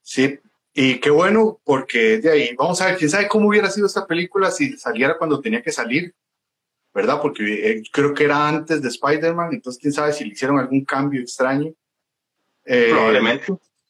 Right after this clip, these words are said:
Speaker 1: ya hice las paces y no tengo problema con que el, en Spider-Man el Doctor Strange sea medio, medio lelo, pero aquí vaya a ser un completo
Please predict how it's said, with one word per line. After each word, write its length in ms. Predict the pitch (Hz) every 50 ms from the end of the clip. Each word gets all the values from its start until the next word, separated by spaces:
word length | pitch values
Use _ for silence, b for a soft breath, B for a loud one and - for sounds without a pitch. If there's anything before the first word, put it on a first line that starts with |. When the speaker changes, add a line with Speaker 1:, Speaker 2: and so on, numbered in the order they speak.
| _ _ _ _
Speaker 1:
ya 240 | _ - 151 151 160
hice 200 | 175 175 196 208
las 160 | - 135 -
paces 480 | - 170 175 180 180 185 180 180 - - -
y 100 | 240 131
no 140 | 143 143
tengo 240 | 143 160 160 175 170
problema 460 | - 127 127 127 135 147 156 165 160
con 200 | - - 135 123 120
que 320 | - 113 107 104 104 - _ -
el, 720 | 113 110 110 107 104 104 98 98 98 95 95 92 92 92 _ _ _ _ _ _ _ _ _ _ -
en 180 | 113 113 117
Spider-Man 920 | 110 - - 139 139 147 143 165 160 165 165 170 170 175 175 175 170 - -
el 320 | 233 226 220 214 214 -
Doctor 360 | - 220 220 - - 127 143
Strange 420 | 143 143 - - 151 156 170 170 165
sea 240 | - - 156 147
medio, 560 | 156 165 170 160 143 127 113 110 107 104 95 95
medio 320 | 101 101 101 101 98 101
lelo, 340 | 110 131 156 175 180 190 185
pero 180 | - 123 110 101
aquí 200 | - - 131 127
vaya 220 | 131 131 131 139
a 20 | 131
ser 140 | 147 143 143
un 80 | 143
completo 540 | 139 - _ _ - 139 139 151 147 147 -